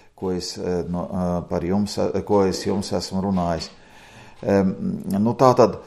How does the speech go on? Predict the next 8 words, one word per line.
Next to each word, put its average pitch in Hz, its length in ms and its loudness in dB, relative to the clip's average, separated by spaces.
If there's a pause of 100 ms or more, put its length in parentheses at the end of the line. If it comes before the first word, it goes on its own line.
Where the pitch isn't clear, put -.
(180)
eh, 98 480 2
šis 101 280 -2
Dieva 127 240 8
vārds, 127 480 4
viņš, 113 560 -8
viņš, 101 300 -6
viņš 101 220 -2 (140)
šķīstī, 117 680 0